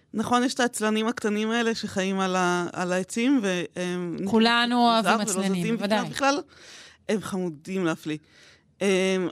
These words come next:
Speaker 1: אז, אה, דומה לזה, אבל ממש, ממש, ממש גדול.
Speaker 2: שחי
Speaker 1: ממש
Speaker 2: באותו
Speaker 1: גדול.
Speaker 2: אופן, גם
Speaker 1: יותר
Speaker 2: כן
Speaker 1: גדול
Speaker 2: על ה-,
Speaker 1: מבני
Speaker 2: על
Speaker 1: אדם.
Speaker 2: העצים?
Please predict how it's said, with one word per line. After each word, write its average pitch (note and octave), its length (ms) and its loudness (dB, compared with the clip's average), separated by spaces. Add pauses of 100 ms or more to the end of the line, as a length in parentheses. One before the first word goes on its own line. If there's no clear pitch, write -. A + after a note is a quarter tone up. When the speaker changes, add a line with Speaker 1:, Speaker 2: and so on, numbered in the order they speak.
(140)
Speaker 1:
אז, F#3 440 0
אה, F3 520 -2
דומה G#3 360 0
לזה, A3+ 540 4
אבל G3+ 320 0
ממש, A3 680 0
ממש, G#3+ 520 0
ממש G3+ 500 0
גדול. E3 360 0 (1700)
Speaker 2:
שחי G#3+ 280 2
Speaker 1:
ממש A#3+ 260 6
Speaker 2:
באותו G3+ 140 2
Speaker 1:
גדול. G3+ 180 2
Speaker 2:
אופן, E4 340 0
גם A3 180 0
Speaker 1:
יותר C4+ 180 4
Speaker 2:
כן A3+ 160 0
Speaker 1:
גדול A3+ 140 4
Speaker 2:
על A3+ 100 4
ה-, A3 60 2
Speaker 1:
מבני F#3+ 160 2
Speaker 2:
על F#3 60 2
Speaker 1:
אדם. E3 220 2
Speaker 2:
העצים? F4 140 -2